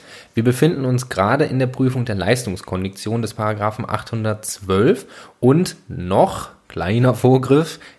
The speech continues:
nicht im Paragraphen achthundertsiebzehn. Deswegen ist hier überhaupt erstmal zu klären, ob Paragraph achthundertsiebzehn Satz zwei überhaupt auf die Leistungskondition nach Paragraph acht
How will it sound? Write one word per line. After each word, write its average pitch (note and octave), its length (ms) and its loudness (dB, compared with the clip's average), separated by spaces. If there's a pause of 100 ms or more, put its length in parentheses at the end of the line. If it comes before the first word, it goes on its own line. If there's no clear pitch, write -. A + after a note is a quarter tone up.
nicht A#2+ 600 -2 (160)
im B2+ 460 2
Paragraphen A2 600 -2
achthundertsiebzehn. A2 880 -2 (1300)
Deswegen B2+ 400 2
ist B2 160 -2
hier B2 100 2
überhaupt A2+ 320 0
erstmal G#2 220 -4
zu G#2 120 -12
klären, A#2 340 0
ob G#2 140 -6
Paragraph G#2 420 -4
achthundertsiebzehn G#2 800 -4
Satz - 440 -4
zwei F#2 600 -2 (360)
überhaupt A#2+ 560 2
auf G#2 140 -2
die - 80 -4
Leistungskondition C3+ 1400 0
nach A2+ 300 0
Paragraph G2+ 400 -2
acht - 400 -12